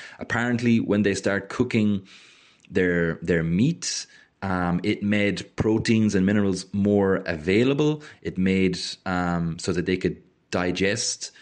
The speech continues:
and abs-, um,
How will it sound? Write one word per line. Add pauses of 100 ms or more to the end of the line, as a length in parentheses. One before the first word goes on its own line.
(760)
and
abs-,
um,